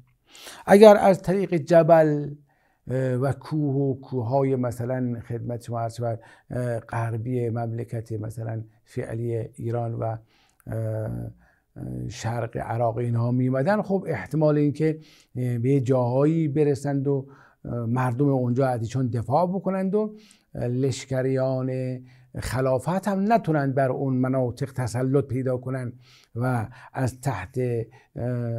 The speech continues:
اون تسلطشون محل بیرون بره. لذا جاهایی رو که خیلی راحت می‌تونن،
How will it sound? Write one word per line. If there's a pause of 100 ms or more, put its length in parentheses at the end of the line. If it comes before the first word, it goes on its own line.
(400)
اون
تسلطشون (200)
محل
بیرون
بره. (640)
لذا (560)
جاهایی
رو
که
خیلی
راحت
می‌تونن،